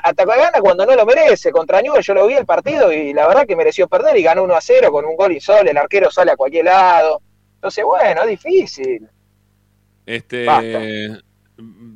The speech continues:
Speaker 2: no, para, para que sepa, lo... Ramiro, ya sé que <laughs> tenés que poner picante al programa. Dice, pero sí que todavía podemos <laughs> pelear el campeonato, es mucho. Este, no, no, yo la verdad que en, a diferencia del año pasado, que para mí, eh,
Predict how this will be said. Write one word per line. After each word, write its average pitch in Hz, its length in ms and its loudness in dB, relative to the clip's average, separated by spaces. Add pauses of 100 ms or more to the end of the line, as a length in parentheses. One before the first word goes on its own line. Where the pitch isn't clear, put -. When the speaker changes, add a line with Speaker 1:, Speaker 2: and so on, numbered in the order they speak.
(100)
Speaker 2:
no, 127 220 -4
para, 120 160 -4
para 127 160 -6
que 143 100 -6
sepa, 131 220 -8
lo... 131 160 -6
Ramiro, 135 320 -6
ya 139 160 -8
sé 143 160 -6
que 143 60 -12
<laughs> - 160 -12
tenés 123 180 -6
que 120 100 -8
poner 123 240 -6
picante 120 360 -8
al 110 80 -8
programa. 123 760 -8 (280)
Dice, 117 240 -12
pero 131 160 -6
sí 165 120 -4
que 160 80 -6
todavía 139 240 -6
podemos 135 360 -6
<laughs> - 20 -20
pelear 131 220 -8
el 135 80 -4
campeonato, 127 520 -6
es 117 60 -6
mucho. 101 460 -14 (600)
Este, 113 920 -8 (260)
no, 131 240 -2
no, 123 220 -6
yo 202 180 -8
la 147 200 -8
verdad 170 160 -2
que 165 240 -4
en, 147 200 -6
a 135 100 -6
diferencia 147 600 -6
del 147 100 -4
año 151 120 -4
pasado, 170 380 -4
que 127 120 -10
para 127 180 -8
mí, 160 320 -6 (440)
eh, 123 220 -6